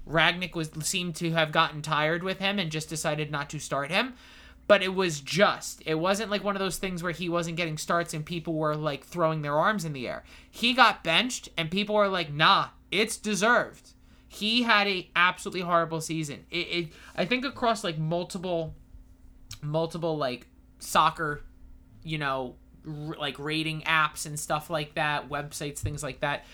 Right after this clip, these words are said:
I was finding the average for his performance this year, like, deadly close to six. And I'm not, like, six point five, six point four. I mean, he's, like, six one, six twos in a lot of games. There were,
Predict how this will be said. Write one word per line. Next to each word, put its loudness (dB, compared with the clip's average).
I 0
was 0
finding 2
the 0
average 2
for 0
his 0
performance -2
this -4
year, -2
like, -2
deadly 0
close 0
to -10
six. -4
And 0
I'm 2
not, 6
like, -2
six -6
point -6
five, 4
six -8
point -8
four. 0
I 0
mean, -4
he's, -2
like, -2
six -6
one, 0
six -4
twos 0
in -4
a -2
lot 4
of -4
games. -10
There 2
were, 4